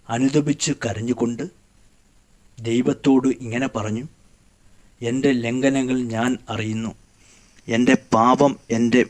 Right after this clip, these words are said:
മുമ്പിൽ തന്നെ ഇരിക്കുന്നു, ഞാൻ നിന്നോട് പാപം ചെയ്തിരിക്കുന്നു, എന്നോട് ക്ഷമിക്കണമേ" എന്ന് പറഞ്ഞു പ്രാർത്ഥിക്കുന്ന ഒരു ദീർഘമായ ഒരു പ്രാർത്ഥനയാണ്.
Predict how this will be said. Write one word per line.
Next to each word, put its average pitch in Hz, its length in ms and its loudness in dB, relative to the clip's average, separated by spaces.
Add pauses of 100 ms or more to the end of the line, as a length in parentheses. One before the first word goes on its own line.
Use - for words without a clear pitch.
മുമ്പിൽ 117 480 2
തന്നെ 113 400 0 (920)
ഇരിക്കുന്നു, 117 600 0 (160)
ഞാൻ 120 380 0 (340)
നിന്നോട് 131 480 4
പാപം 120 400 4
ചെയ്തിരിക്കുന്നു, 117 800 2 (680)
എന്നോട് 127 420 4
ക്ഷമിക്കണമേ" 127 840 2
എന്ന് 117 280 0 (120)
പറഞ്ഞു 113 400 0
പ്രാർത്ഥിക്കുന്ന 113 640 -2
ഒരു 113 180 2
ദീർഘമായ 123 680 2
ഒരു 120 200 -2
പ്രാർത്ഥനയാണ്. 104 760 -2